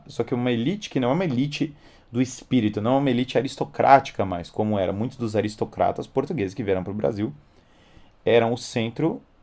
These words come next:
é, intelectual do Brasil também. Eu falei muito de jesuítas, mas tinha muitos aristocratas. O cara vinha, o cara estudava nas grandes universidades de Portugal, vinha pro Brasil e o cara era uma influência cultural pra família dele,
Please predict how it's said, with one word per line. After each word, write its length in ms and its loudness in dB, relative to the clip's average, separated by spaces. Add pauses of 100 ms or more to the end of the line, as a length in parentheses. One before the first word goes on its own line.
é, 440 2
intelectual 420 2
do 80 0
Brasil 220 0
também. 300 -4
Eu 40 -10
falei 180 -2
muito 140 -6
de 80 -10
jesuítas, 300 -6
mas 260 -6
tinha 160 -6
muitos 180 -4
aristocratas. 400 -2
O 60 -8
cara 160 4
vinha, 420 -2 (380)
o 60 -20
cara 100 2
estudava 680 4
nas 140 2
grandes 240 -2
universidades 500 -4
de 80 -10
Portugal, 580 4
vinha 200 -2
pro 140 -6
Brasil 380 2
e 40 -2
o 60 -6
cara 220 4
era 180 0
uma 180 -4 (100)
influência 400 -4
cultural 360 0
pra 100 -2
família 320 -6
dele, 240 -2